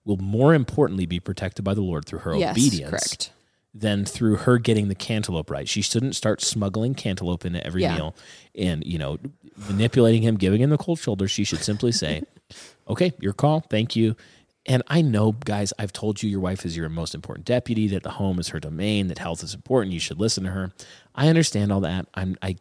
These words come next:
Speaker 1: chose a ridiculous example. But it really is the case, ladies,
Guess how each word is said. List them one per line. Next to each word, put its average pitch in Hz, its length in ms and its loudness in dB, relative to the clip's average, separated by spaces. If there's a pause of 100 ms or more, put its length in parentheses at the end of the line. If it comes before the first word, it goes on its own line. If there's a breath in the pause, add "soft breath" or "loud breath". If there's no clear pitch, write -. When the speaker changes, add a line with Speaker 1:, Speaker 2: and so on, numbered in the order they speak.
(100)
Speaker 1:
chose 110 240 2
a 101 60 0
ridiculous 87 440 -4
example. 80 500 -8 (500 soft breath)
But 113 180 0
it 120 100 6
really 135 380 8
is 135 140 6
the 110 80 2
case, 120 320 2
ladies, 78 420 -2